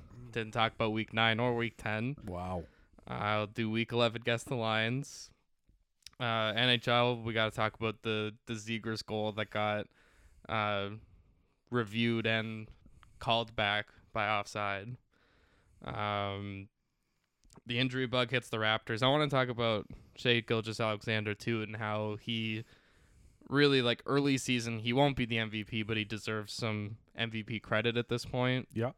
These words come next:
Speaker 2: And then M L B free agency just kinda started.
Speaker 1: Yeah, just kinda, it's under the radar because it's,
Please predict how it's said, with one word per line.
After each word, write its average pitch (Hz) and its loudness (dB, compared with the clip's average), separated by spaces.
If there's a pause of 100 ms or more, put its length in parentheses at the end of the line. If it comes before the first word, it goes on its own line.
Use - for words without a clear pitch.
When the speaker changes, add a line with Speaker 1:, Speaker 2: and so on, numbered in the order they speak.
(680)
Speaker 2:
And 123 -4
then 120 0 (500)
M 143 4
L 180 4
B 180 2
free 127 0
agency 156 0
just 139 -6
kinda 120 0
started. 170 0 (880)
Speaker 1:
Yeah, 127 -2 (340)
just - -10
kinda, 113 -4 (460)
it's 117 -8
under 147 0
the 120 0
radar 110 -2
because 104 -8
it's, - -16